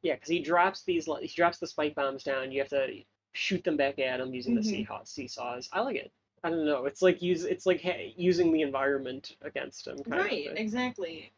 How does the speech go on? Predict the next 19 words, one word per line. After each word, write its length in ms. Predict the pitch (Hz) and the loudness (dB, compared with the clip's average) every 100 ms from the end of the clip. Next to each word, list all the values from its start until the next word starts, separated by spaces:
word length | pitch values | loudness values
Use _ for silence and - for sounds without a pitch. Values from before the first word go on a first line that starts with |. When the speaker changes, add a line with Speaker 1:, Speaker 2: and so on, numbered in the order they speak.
| _ _ _ _ - | _ _ _ _ 2
Speaker 1:
And 840 | 175 170 160 156 151 151 156 151 151 120 | 4 6 6 6 6 4 4 2 0 2
once 340 | 160 185 - | 4 4 4
you 180 | 185 170 | 0 0
defeat 380 | 147 147 170 156 | 0 -2 -2 -2
him 160 | 151 139 | 0 -2
in 140 | 135 | 2
this 220 | 180 - | 0 2
one, 180 | 147 139 | 0 0
you 100 | 135 | -2
get 100 | 143 | -2
to 80 | 143 | -4
the 60 | 139 | -4
next 260 | 139 139 147 | -4 -2 -2
level, 240 | 135 135 | -2 -4
which 180 | 135 - | -8 -10
is 80 | - | -10
called 460 | - 139 139 139 _ _ _ _ _ _ - | -2 0 0 -4 _ _ _ _ _ _ -20
Scrap 680 | - - - - 127 143 - _ _ | -14 -12 -12 -10 -6 -6 -8 _ _
Brain, 600 | 180 185 190 202 214 208 | 0 2 2 0 -4 -8